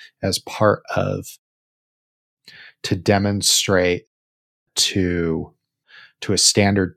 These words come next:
no, to a, to an audit body that we actually received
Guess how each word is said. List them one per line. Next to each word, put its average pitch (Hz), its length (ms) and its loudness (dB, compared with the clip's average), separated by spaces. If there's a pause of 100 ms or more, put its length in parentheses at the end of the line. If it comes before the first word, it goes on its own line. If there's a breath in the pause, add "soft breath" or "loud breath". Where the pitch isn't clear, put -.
(160)
no, 104 140 -4 (120)
to 87 300 0
a, 80 260 0 (340)
to - 120 -4
an 87 120 0
audit 98 420 2
body 85 340 2
that 82 200 0
we 95 160 0
actually 85 520 -2
received 87 760 -4